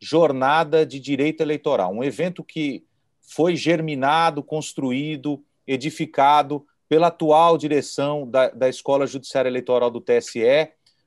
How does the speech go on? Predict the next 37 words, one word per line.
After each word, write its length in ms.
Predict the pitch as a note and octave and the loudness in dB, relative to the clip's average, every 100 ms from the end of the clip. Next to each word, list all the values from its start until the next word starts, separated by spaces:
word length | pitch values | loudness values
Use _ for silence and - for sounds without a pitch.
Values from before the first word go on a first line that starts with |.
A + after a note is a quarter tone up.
| - | -2
A 140 | B2+ | 0
ideia 400 | C3+ A#2 E3+ F3 | 2 4 6 6
nasceu 460 | D#3 C#3+ - D3+ C#3+ | 4 0 -2 -2 -2
do 140 | C3+ | -4
ministro 580 | C#3+ C3+ C#3+ - B2 - _ _ _ | -8 -6 -6 -6 -12 -16 _ _ _
Tarcísio 440 | C3+ B2+ - D3 C3+ | -2 -2 -2 -8 -2
Vieira 240 | C#3+ C#3 | -2 -2
de 80 | A#2+ | -2
Carvalho 480 | C#3 A#2+ B2 B2 A2+ | -2 0 2 0 0
Neto, 580 | A#2 C#3+ E3 - E3+ - _ _ | 0 0 0 -2 -10 -12 _ _
né, 260 | A#2+ D3+ D#3+ | -2 0 0
que 200 | - A#2+ - | -6 -20 -6
rapidamente 720 | C3+ F3 F#3+ E3 D#3 D#3 - | 0 0 0 0 0 -2 -6
teve 240 | - D#3 C3+ | -4 -2 2
o 60 | |
apoio, 600 | C3+ - D3 D3 C3 G#2 - _ _ _ | 0 0 0 0 0 -4 -10 _ _ _
ah, 160 | B2+ C#3 | -2 0
não 180 | B2+ E3+ | 0 -4
só 200 | - D3+ | 0 -2
de 80 | C3+ | -2
toda 240 | E3 D#3 | -2 -2
a 40 | |
direção, 380 | C#3 C3+ B2 D3 | -2 -2 -2 -4
de 80 | B2 | -8
toda 240 | - D3+ | -6 -4
a 20 | C#3+ | -4
sua 140 | D3 | -6
equipe, 320 | C3+ D3+ C3+ | -8 -10 -10
mas 160 | C3+ B2+ | -10 -6
também 220 | C3+ D#3 | -6 -4
do 80 | D3+ | -6
Tribunal 420 | D3 C#3 C#3 C#3 | -8 -8 -4 -4
Superior 320 | - C#3 C3+ | -4 -4 -4
Eleitoral, 480 | B2+ B2 A#2 A#2+ D3 | -4 -4 -2 0 0
do 100 | C3 | -2
ministro 360 | B2+ C3+ - A#2+ | -8 -10 -8 -4
Barroso, 580 | G#2+ A2+ D#3 C#3+ - | -2 -2 -2 -2 -6